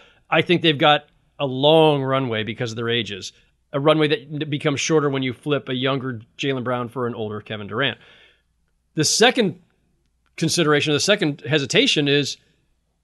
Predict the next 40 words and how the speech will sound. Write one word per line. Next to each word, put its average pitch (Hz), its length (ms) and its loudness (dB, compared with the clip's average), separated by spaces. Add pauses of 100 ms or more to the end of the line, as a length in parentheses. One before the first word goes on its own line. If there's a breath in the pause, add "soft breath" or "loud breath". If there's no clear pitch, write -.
(160)
that 156 180 4
it, 175 240 0
that 160 140 4
it 185 80 4
is 208 220 4
post 175 460 0 (460)
Achilles 160 420 0
surgery 165 260 0
Kevin 160 260 0
Durant. 185 360 0 (120)
Like, 139 180 -2
we, 151 280 -2
I've, 156 220 0
you 170 100 -2
know, 135 80 0
we've 135 160 -4
tried 180 240 0
out 185 120 2
these 160 140 -6
numbers 165 260 -2
every 151 180 -2
time, 185 280 -2
but 139 160 -2 (180 soft breath)
he 185 100 0
played 180 300 2
fifty-five 202 520 2
out 185 120 4
of 165 140 -2 (100)
eighty-two 180 440 2
this 170 140 0
past 160 300 0
season 139 360 -4 (640)
and 170 240 2
thirty-five 196 520 4
out 185 100 2
of 180 80 -2
seventy-two 202 480 -2
the 180 80 -2
prior 202 380 0
season. 101 420 -6